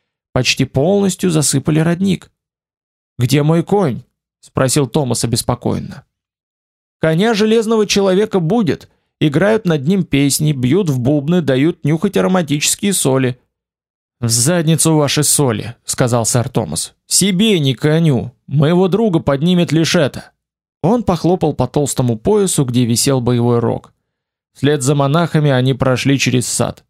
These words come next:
Там развалин оказалось намного больше. Томас даже озадаченно присвистнул. Если бы не знал, что ночью буянили два пьяных коня, подумал бы, что через монастырь прошли благочестивые рыцари-крестоносцы в поисках Святого Грааля.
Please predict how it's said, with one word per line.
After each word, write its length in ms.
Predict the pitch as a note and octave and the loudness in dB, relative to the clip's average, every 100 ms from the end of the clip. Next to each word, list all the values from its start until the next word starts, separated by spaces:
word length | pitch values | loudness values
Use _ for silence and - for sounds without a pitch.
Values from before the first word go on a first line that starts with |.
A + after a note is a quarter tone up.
| _ | _
Там 240 | - F#3+ E3 | -2 0 0
развалин 480 | C#3+ A#2 D3+ C3+ | 0 0 0 0
оказалось 480 | B2 A#2+ A2+ A#2+ A2+ | 0 0 0 0 -2
намного 400 | A#2+ A2+ A#2 A2+ | -2 0 0 -2
больше. 460 | A2+ A2+ - - - _ _ _ - | -2 -2 -4 -10 -14 _ _ _ -2
Томас 380 | F#3 A3+ A3+ E3 | 0 0 0 0
даже 260 | F3+ F3 | 0 2
озадаченно 560 | F3+ F3+ E3 D#3 D#3 D3 | 0 0 0 0 0 0
присвистнул. 720 | - C#3+ B2+ A#2+ - B2 A2 _ _ _ _ - | -2 -2 -2 -2 -2 -4 -4 _ _ _ _ 0
Если 320 | D#3+ E3+ D#3 | 0 2 0
бы 160 | D3+ | 2
не 100 | E3+ | 2
знал, 300 | E3 F3+ D3 | 2 2 0
что 200 | A#2 C3+ | -2 -2
ночью 400 | C3+ F#3 D#3+ C3 A#2+ | 0 0 0 -2 0
буянили 540 | B2 D3 D#3 B2+ B2 | 2 2 2 2 0
два 220 | A#2+ D3 | 0 -2
пьяных 440 | C3+ D3 C#3 B2+ - | 0 0 0 -2 -2
коня, 420 | C3+ C#3 G#3 G3+ | 0 2 0 0
подумал 640 | - A#2+ A#2+ A3+ A#3+ A#3 | -2 0 0 2 2 2
бы, 160 | A3 A3+ | 2 0
что 220 | F3+ F3+ | 0 -2
через 320 | - C#3 C3 | 0 0 0
монастырь 580 | B2+ B2 A#2 - A#3+ A#3+ | 2 2 0 -2 -2 -2
прошли 460 | - G3 E3 G3 G#3 | 0 -2 0 0 0
благочестивые 880 | D3+ C3+ C3+ B2 - G3 G#3+ F3 E3 | 0 0 -2 -2 -4 -2 0 2 2
рыцари-крестоносцы 1200 | E3 - C#3+ C#3 B2+ - A2+ A#2 G#3 - - G#3+ | 0 0 -2 -2 -2 -2 -4 -2 -2 -2 -4 -4
в 100 | - | -2
поисках 460 | C3+ D3+ - E3 | -2 0 0 -2
Святого 420 | - C#3+ C#3 B2 | 0 -2 -2 -2
Грааля. 560 | B2 C#3 G3 B2+ E2 - | 0 0 0 -2 -4 -12